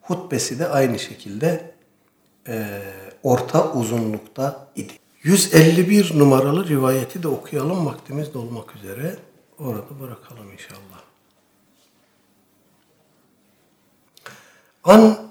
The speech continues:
Ebi Cuhayfete Vehb ibn Abdillah radıyallahu anhu kal. Ahan Nebiyyü sallallahu aleyhi ve sellem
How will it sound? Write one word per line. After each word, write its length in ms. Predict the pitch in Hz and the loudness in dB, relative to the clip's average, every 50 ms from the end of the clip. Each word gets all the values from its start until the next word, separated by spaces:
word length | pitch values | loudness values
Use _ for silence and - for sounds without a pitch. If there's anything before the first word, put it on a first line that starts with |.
| - | -6
Ebi 280 | 165 165 170 202 202 185 | -6 -4 -2 -2 -2 -2
Cuhayfete 960 | 147 151 127 - - 202 190 156 - - 131 127 - - 131 131 131 - - - - | -2 -4 -4 -2 -2 -2 -2 -2 -4 -6 -8 -6 -4 -4 -4 -4 -6 -10 -12 -6 -2
Vehb 260 | 175 170 - - - | -2 0 -2 -2 -6
ibn 200 | 156 127 123 135 | -8 -6 -4 -2
Abdillah 760 | 135 131 117 - - - 123 110 123 139 165 160 135 147 160 143 | 0 0 0 0 -4 -8 -8 -8 -4 -4 -2 -2 -2 -2 -2 -4
radıyallahu 680 | 123 113 107 113 107 101 98 98 98 95 - - 101 | -6 -8 -8 -8 -10 -10 -10 -10 -12 -12 -12 -12 -12
anhu 460 | 95 120 139 127 117 113 113 113 123 - - _ _ _ _ _ _ _ _ _ _ - | -8 -6 -6 -6 -6 -10 -12 -14 -16 -18 -20 _ _ _ _ _ _ _ _ _ _ -12
kal. 280 | - 143 131 104 85 78 - - - - _ _ _ _ _ _ - - | -8 -4 -4 -4 -4 -6 -8 -16 -20 -20 _ _ _ _ _ _ -14 -6
Ahan 680 | - 147 156 170 165 - - - 175 170 180 175 170 | -2 0 0 0 0 -2 0 4 4 4 4 4 4
Nebiyyü 400 | 156 147 151 160 160 143 135 127 | 4 4 4 2 -4 -6 -8 -10
sallallahu 580 | - - - 131 123 120 117 123 131 123 113 113 | -10 -12 -12 -12 -10 -10 -8 -8 -6 -6 -6 -6
aleyhi 220 | 113 113 110 107 | -8 -8 -10 -12
ve 60 | 95 | -14
sellem 440 | - - - 151 139 117 117 113 123 | -14 -8 -8 -6 -6 -6 -6 -8 -8